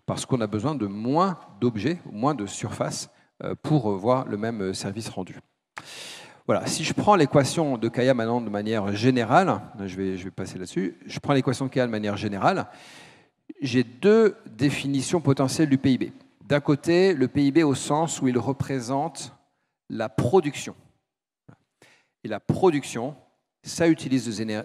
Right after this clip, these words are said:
de l'énergie et ça fait du C O deux. Mais le P I B, c'est également quelque chose qui est de l'ordre du service rendu. Qu'est-ce qui me rend vraiment service ? Qu'est-ce que j'achète ?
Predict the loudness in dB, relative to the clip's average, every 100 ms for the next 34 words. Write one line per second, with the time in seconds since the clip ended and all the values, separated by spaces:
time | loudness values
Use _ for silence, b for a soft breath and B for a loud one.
0 | -6 -4 -4 -4 -6 -4 0 0 -2 -6
1 | -8 -6 -6 -6 -6 -6 -6 -6 -8 _
2 | _ _ _ _ _ B B B B -2
3 | -2 -4 -4 -4 -4 0 2 4 6 4
4 | 4 -4 -20 -18 -10 -8 -8 -2 -2 4
5 | 4 4 2 2 0 -6 -18 _ _ _
6 | _ b b b _ _ 0 0 4 6
7 | 6 4 0 2 4 6 8 8 4 2
8 | 0 0 4 4 4 2 0 0 0 0
9 | -6 -12 _ _ _ _ _ _ 4 6
10 | 6 4 2 4 2 2 2 2 2 2
11 | 2 0 -4 -6 -2 -2 -2 -6 -4 -2
12 | 0 -2 -4 -8 -16